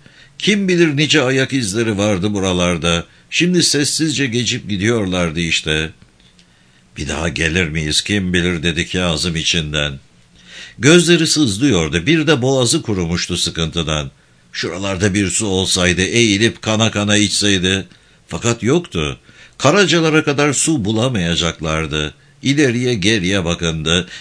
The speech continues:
El yordamıyla heybeden bir topak ekmek kopardı, çiğnemeye başladı. Bir yandan atı tekmikliyordu. İniş yokuş gidiyorlardı. Atlar güçlük çekiyordu. Yola inseler iyi olacaktı.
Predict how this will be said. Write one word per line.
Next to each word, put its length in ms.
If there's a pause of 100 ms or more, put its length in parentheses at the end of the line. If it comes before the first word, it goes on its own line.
(140)
El 200
yordamıyla 720
heybeden 580
bir 160
topak 400
ekmek 420
kopardı, 580
çiğnemeye 640
başladı. 640 (480)
Bir 180
yandan 500
atı 280
tekmikliyordu. 1160 (720)
İniş 340
yokuş 400
gidiyorlardı. 800
Atlar 440
güçlük 480
çekiyordu. 840
Yola 320
inseler 440
iyi 180
olacaktı. 760